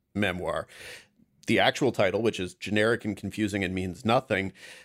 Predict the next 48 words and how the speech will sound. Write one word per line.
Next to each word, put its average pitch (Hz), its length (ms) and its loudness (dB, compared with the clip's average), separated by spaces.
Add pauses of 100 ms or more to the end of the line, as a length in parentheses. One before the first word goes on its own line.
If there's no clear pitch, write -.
(320)
and 101 340 0
the 113 100 4
actual 104 280 2
credit 151 580 4
is 101 540 0
inspired 110 720 2
by, 92 260 2
which 104 240 0
is 87 120 -8
a 85 60 -10
step - 300 -4
down 110 300 2
from 90 280 -4
based 98 360 0
on, 90 360 -2 (100)
and 104 600 0
you, 151 220 -2
you 165 160 0
can 170 160 0
tell 131 300 -2
it, 85 240 -4 (160)
it, 92 280 -4
it's 110 200 -2
a 120 40 4
disappointment 120 720 0
in 110 80 0
that 110 180 2
respect, 107 500 0 (140)
though 131 680 2 (320)
I 139 40 2
really 180 280 4
do 160 200 0
think 175 280 -2
that 139 80 -2
Chris - 180 -2
Pine 139 220 0
is 120 120 0
very 127 320 0
good 127 240 2
in 151 160 0
it. 98 80 -2
It's 90 160 -4
a, 110 140 0
it's 127 160 0
a 135 60 4
movie 147 340 2
star 135 260 4
performance. 131 720 0